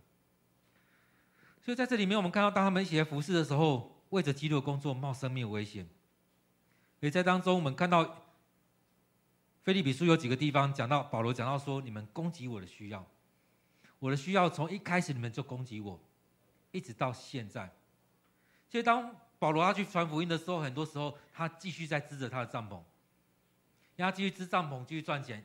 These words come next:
因为他知道他的生活费要自己赚取。但是他这边提到说，腓立比教会知道他的需要，攻击他的需要，所以他们愿意帮助他，让他在生活当中没有缺乏，然后可以专心的在服侍。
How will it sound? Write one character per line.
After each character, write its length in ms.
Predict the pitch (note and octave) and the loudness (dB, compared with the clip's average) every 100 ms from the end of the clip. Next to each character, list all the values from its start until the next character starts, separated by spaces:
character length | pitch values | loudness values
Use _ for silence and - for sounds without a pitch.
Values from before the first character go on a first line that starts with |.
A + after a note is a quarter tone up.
| - | -10
因 120 | D3+ | -8
为 80 | C#3 | -6
他 120 | C#3 | -8
知 180 | C#3 C#3+ | -10 -4
道 280 | C#3 B2 - - | -4 -4 -8 -6
他 100 | D3 | -6
的 60 | |
生 220 | C#3 C#3+ C3+ | -4 -4 -4
活 140 | A#2+ | -6
费 260 | A2 B2 A2 | -6 -8 -8
要 120 | A#2+ | -12
自 60 | - | -12
己 80 | G#2+ | -14
赚 240 | B2 A2 | -10 -12
取。 200 | - E2+ _ _ _ _ _ | -14 -20 _ _ _ _ _
但 100 | D#3 | -6
是 140 | D3+ D3 - | -4 -6 -8
他 140 | - C#3 | -12 -8
这 100 | D3 | -4
边 140 | C#3+ | -4
提 140 | C#3 A2+ | -6 -4
到 180 | C3 | -4
说， 180 | A#2+ B2 | -4 -8
腓 160 | A#2 C#3 | -8 -8
立 100 | C3 | -8
比 100 | G2 | -10
教 240 | - A#2+ | -12 -10
会 160 | A2+ A2 - _ _ | -8 -10 -12 _ _
知 120 | C3+ | -8
道 120 | C3+ | -6
他 160 | G#2+ B2 | -6 -8
的 60 | |
需 260 | G#2+ - G#2+ | -10 -14 -12
要， 160 | G#2+ F#2 _ _ | -12 -14 _ _
攻 200 | - B2 | -10 -8
击 140 | A#2+ G2+ | -8 -12
他 140 | A2+ | -12
的 60 | G2+ | -12
需 200 | - G2 | -14 -16
要， 120 | F#2 - _ _ _ _ _ _ _ _ _ _ _ _ _ _ _ _ _ _ _ | -16 -18 _ _ _ _ _ _ _ _ _ _ _ _ _ _ _ _ _ _ _
所 140 | - A3 | -2 4
以 40 | |
他 100 | G#3 | 4
们 180 | G3 F3 | 4 2
愿 120 | G#3+ G3+ | 2 2
意 60 | |
帮 240 | F#3+ F#3 F3+ | 2 2 2
助 160 | G3 F3 | 0 2
他， 280 | E3 D#3+ - - | 4 2 0 0
让 140 | F3 | 2
他 120 | D#3+ E3+ | 4 4
在 160 | F3 | 2
生 220 | D3+ E3+ | 2 0
活 140 | E3 C#3+ | 0 0
当 180 | D3 C#3 | 0 0
中 120 | D3 | -2
没 100 | C#3+ | -2
有 80 | B2 | -2
缺 240 | - C3 | 0 -2
乏， 240 | B2 G2+ - - | -2 -6 -10 -12
然 160 | F#3 A3 | -6 -4
后 60 | |
可 80 | A3+ | -2
以 40 | F3 | -4
专 320 | - A3+ A#3 | -2 -2 -2
心 140 | G#3 | -2
的 80 | G3+ | -2
在 160 | F#3 F3 | 0 0
服 180 | D#3 | -2
侍。 220 | C#3+ D#3+ | -2 -2